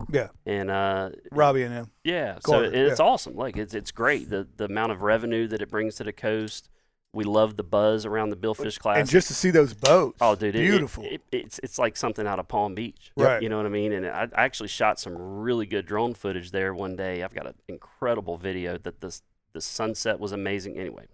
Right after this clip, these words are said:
Speaker 2: I'm
Speaker 1: Yeah.
Speaker 2: in a rabbit hole. But, uh, so we're, we, we moved to boats. Billfish Classic comes to town. Billfish Classic leaves town.
Speaker 1: Right.
Speaker 2: We bring the boats back. Well, we're bringing the boats back. We're back in the Silver Dollar and the Slip. They always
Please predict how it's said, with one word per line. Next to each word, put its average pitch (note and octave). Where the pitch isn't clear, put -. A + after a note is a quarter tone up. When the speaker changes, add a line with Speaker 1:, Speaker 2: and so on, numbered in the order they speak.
Speaker 2:
I'm -
Speaker 1:
Yeah. A2+
Speaker 2:
in F2+
a F#2
rabbit F#2
hole. F2
But, -
uh, G2+
so A#2
we're, A2+
we, G#2+
we G#2
moved C3
to D3+
boats. A#2+
Billfish B2+
Classic A2
comes G#2+
to F#2+
town. G2+
Billfish G#2+
Classic F#2+
leaves B2+
town. -
Speaker 1:
Right. B2+
Speaker 2:
We G2
bring G2
the F#2
boats F2+
back. -
Well, F#2
we're G2
bringing B2
the A#2+
boats G#2+
back. E2+
We're F2
back G2+
in G#2+
the G#2+
Silver G2+
Dollar G2+
and G2
the F#2
Slip. G2
They G#2
always A#2+